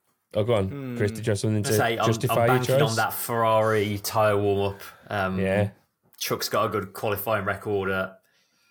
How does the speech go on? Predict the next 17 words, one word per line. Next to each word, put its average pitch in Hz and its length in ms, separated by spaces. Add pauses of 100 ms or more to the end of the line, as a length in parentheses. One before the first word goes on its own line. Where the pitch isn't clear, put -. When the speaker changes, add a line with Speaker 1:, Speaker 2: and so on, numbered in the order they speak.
(500)
Speaker 3:
well, 113 160
with, 92 220
in 120 160
general. 92 540
I 92 80
mean, 92 380 (580)
he's 98 140
had 98 140
some 92 160
big 95 280
Speaker 2:
I'm 151 120
gonna 226 160
Speaker 3:
qualifying 196 140
Speaker 2:
go 135 80
Speaker 3:
performances 117 380
this 90 160
season. 98 360